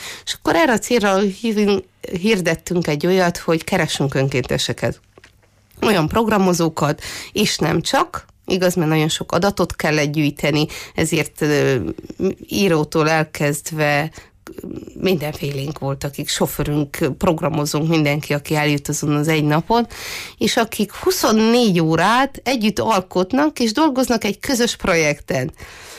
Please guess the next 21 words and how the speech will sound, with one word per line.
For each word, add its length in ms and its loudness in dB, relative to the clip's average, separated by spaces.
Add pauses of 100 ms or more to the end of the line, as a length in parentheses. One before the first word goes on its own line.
(580)
Szenzációs 720 -2
élmény 260 0
volt. 180 -4
Főleg 340 2
az, 180 2
hogy 160 -2
karácsony 600 2
előtt 320 0
volt, 400 -2
mikor 420 0
ahelyett, 420 2
hogy 160 0
üljenek 480 2
otthon 260 0
és 160 0
takarítsanak, 720 -2
vagy 160 2
a 80 0
karácsonyi 480 0
bevásárlás 800 0
legyen, 360 0